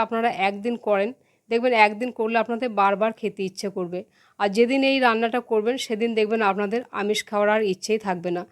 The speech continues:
রান্নাটা দেখতেও যেরকম লোভনীয় হয়, খেতে একেবারে দুর্দান্ত স্বাদের হয়। রান্নাটা সম্পূর্ণ দেখার পর যদি ভালো লাগে, প্লিজ একটা লাইক, শেয়ার, কমেন্ট করবেন। আর আপনি যদি আমার চ্যানেলে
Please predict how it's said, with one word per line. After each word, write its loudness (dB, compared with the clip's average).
রান্নাটা 2
দেখতেও -2
যেরকম 2
লোভনীয় 2
হয়, -2
খেতে -4
একেবারে -2
দুর্দান্ত -2
স্বাদের -4
হয়। 0
রান্নাটা 4
সম্পূর্ণ 0
দেখার 0
পর -2
যদি -2
ভালো 0
লাগে, -2
প্লিজ -6
একটা -4
লাইক, 2
শেয়ার, -2
কমেন্ট -2
করবেন। -2
আর 2
আপনি -4
যদি -4
আমার 2
চ্যানেলে 0